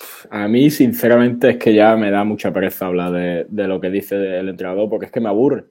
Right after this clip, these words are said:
Es que te pone una rueda de prensa y, bueno, es verdad que en esta ha dicho algo más,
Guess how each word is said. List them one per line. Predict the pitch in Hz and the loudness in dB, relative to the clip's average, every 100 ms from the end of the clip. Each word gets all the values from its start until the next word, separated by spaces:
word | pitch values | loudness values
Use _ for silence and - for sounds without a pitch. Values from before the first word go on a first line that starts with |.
| _ _ | _ _
Es | - | -14
que | - 110 110 113 113 104 | -6 -4 -2 -2 -4 -6
te | 101 | -8
pone | 104 110 | -6 -8
una | 113 110 | -8 -4
rueda | 117 110 | -4 -4
de | |
prensa | 110 113 120 139 139 147 | -4 -6 -6 -8 -4 -4
y, | 120 104 95 | -4 -6 -6
bueno, | 110 101 85 | -8 -10 -16
es | 92 | -14
verdad | 101 107 | -10 -10
que | 104 | -10
en | 101 | -12
esta | 120 - 92 92 | -14 -16 -14 -12
ha | |
dicho | 110 113 - 95 | -10 -12 -12 -8
algo | 117 117 | -6 -6
más, | 107 | -8